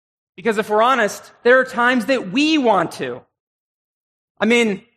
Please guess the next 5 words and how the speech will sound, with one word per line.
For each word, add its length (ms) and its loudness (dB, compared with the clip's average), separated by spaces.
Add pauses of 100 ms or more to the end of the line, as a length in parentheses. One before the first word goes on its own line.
(160)
look 180 0
around 380 2
us. 400 -12 (720)
Everyone 760 0 (120)
is 320 0